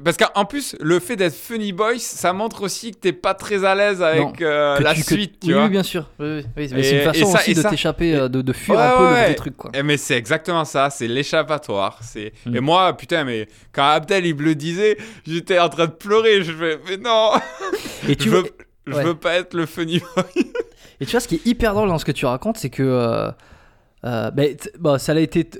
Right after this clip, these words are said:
Speaker 2: ça a été un peu ton cas aussi. T'es en train de le, de travailler, euh, t'as
Speaker 1: Ouais,
Speaker 2: beaucoup,
Speaker 1: ouais, non, mais
Speaker 2: beaucoup
Speaker 1: ça
Speaker 2: progressé
Speaker 1: allait,
Speaker 2: là-dessus.
Speaker 1: ça allait
Speaker 2: Et moi,
Speaker 1: été à mort, mec, hein.
Speaker 2: et la, la dernière fois que je suis rentré en France, euh, c'était avant le, juste avant le confinement.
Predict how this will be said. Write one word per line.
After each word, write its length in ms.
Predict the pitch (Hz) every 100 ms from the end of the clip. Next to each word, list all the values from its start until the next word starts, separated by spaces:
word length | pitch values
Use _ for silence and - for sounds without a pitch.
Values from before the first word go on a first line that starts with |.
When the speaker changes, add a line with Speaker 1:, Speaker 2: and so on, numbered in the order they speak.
| 139
Speaker 2:
ça 160 | -
a 20 | 143
été 200 | 139 156
un 100 | 135
peu 140 | 151
ton 140 | 147 131
cas 120 | 135
aussi. 260 | 131 -
T'es 80 | 240
en 80 | 143
train 140 | - 143
de 100 | 127
le, 80 |
de 100 | 120
travailler, 640 | 120 - 123 127 180 226 208
euh, 160 | 131
t'as 180 | 120 -
Speaker 1:
Ouais, 80 | 117
Speaker 2:
beaucoup, 140 | 156 156
Speaker 1:
ouais, 80 |
non, 80 | 117
mais 60 | 104
Speaker 2:
beaucoup 120 | 101
Speaker 1:
ça 80 | 120
Speaker 2:
progressé 240 | 107 98
Speaker 1:
allait, 80 | 101
Speaker 2:
là-dessus. 240 | - - 240
Speaker 1:
ça 40 |
allait 200 | 95 101
Speaker 2:
Et 40 | 143
moi, 100 | 190
Speaker 1:
été 60 | 214
à 60 |
mort, 220 | 156 165
mec, 240 | 110 104 -
hein. 140 | 143 _ -
Speaker 2:
et 60 |
la, 100 | 135
la 180 | 135 135
dernière 160 | 139 156
fois 80 | 170
que 80 | 143
je 40 |
suis 100 | -
rentré 260 | 120 117 110
en 60 | 110
France, 380 | - 220 - _ - - -
euh, 260 | 113 110 110
c'était 480 | - - 123 113 110
avant 220 | 120 123
le, 220 | 120 113
juste 200 | 110 185 -
avant 120 | 226
le 80 | 147
confinement. 600 | 135 - 127 160 233